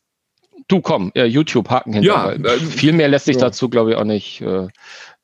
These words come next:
Speaker 1: auch, auch
Speaker 2: Dann,
Speaker 1: nicht
Speaker 2: also
Speaker 1: sagen.
Speaker 2: ähnlich langweilig war, fand ich auch Google. Fand ich wahnsinnig lahm.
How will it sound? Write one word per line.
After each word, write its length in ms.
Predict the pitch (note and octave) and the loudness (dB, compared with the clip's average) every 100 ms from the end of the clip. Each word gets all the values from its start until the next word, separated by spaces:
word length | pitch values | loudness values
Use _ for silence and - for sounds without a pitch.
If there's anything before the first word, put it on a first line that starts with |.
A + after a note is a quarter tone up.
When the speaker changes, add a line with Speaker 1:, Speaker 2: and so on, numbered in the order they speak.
| _ - - - | _ -8 -8 -10
Speaker 1:
auch, 220 | - G#2 | -14 -10
auch 180 | G#2 G#2+ - | -8 -8 0
Speaker 2:
Dann, 200 | D3+ E3+ | 0 2
Speaker 1:
nicht 80 | B2 | 0
Speaker 2:
also 100 | D#3+ | 0
Speaker 1:
sagen. 180 | - - | 0 0
Speaker 2:
ähnlich 420 | C#3 B3 B3 - | 0 2 -2 -2
langweilig 720 | E3 C#3+ F#3 A3 G#3 G#3+ A3 | 2 2 2 2 2 2 -2
war, 320 | D#3+ D#3+ G3 - | 0 0 0 -4
fand 260 | - D#3+ F#3+ | -2 0 0
ich 240 | F#3+ - - - _ _ | -6 -12 -18 -18 _ _
auch 340 | - F#3+ - _ | -2 -2 -6 _
Google. 320 | - A3+ D4+ - _ _ _ _ _ _ _ - | -2 0 -2 -6 _ _ _ _ _ _ _ -6
Fand 200 | - - | -4 -4
ich 60 | - - - | -10 -20 -6
wahnsinnig 580 | D3+ E3+ - - - - | -4 -4 -6 -8 -12 -4
lahm. 360 | D3 - D#3 | -4 -2 -6